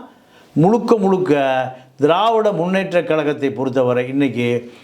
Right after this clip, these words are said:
ஸ்டாலின் தலைமையில ஆட்சி எப்படி ஆட்சி இருக்குன்னு கேட்டீங்கன்னா, பிரசாந்த் கிஷோரை நம்பி இருக்கு. பிரசாந்த் கிஷோர் தான் இன்னைக்கு தமிழ்நாட்டுல நாற்பது நாடாளு-, பாண்டிச்சேரி சேர்த்து நாற்பது நாடாளுமன்ற உறுப்பினர்களை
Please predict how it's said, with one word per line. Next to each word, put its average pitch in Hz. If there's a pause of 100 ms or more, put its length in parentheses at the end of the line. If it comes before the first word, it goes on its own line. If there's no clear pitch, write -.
ஸ்டாலின் 156
தலைமையில 123
ஆட்சி 139
எப்படி 147
ஆட்சி 139
இருக்குன்னு 135
கேட்டீங்கன்னா, 185 (500)
பிரசாந்த் 285
கிஷோரை 233
நம்பி 175
இருக்கு. 120 (2500)
பிரசாந்த் 202
கிஷோர் 208
தான் 233 (180)
இன்னைக்கு 185
தமிழ்நாட்டுல 190 (400)
நாற்பது 165
நாடாளு-, 170
பாண்டிச்சேரி 156
சேர்த்து 147
நாற்பது 151
நாடாளுமன்ற 151
உறுப்பினர்களை 131